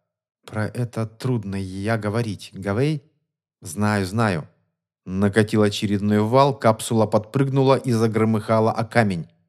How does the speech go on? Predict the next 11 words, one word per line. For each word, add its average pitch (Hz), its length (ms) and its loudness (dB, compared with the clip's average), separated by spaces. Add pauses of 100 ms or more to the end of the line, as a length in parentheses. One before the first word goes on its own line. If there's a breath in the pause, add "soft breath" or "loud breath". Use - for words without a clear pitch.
(540)
«Дэвидж, 92 640 -6
Гавей, 120 420 0
не 107 340 -4
веса». 104 520 -4 (720)
«На, 110 240 2
Гавей». 95 500 0 (500)
«Не 113 300 -2
веса! 107 640 -2 (300)
Маленький 110 640 -2
я, 92 320 -2
Гавей». 127 540 0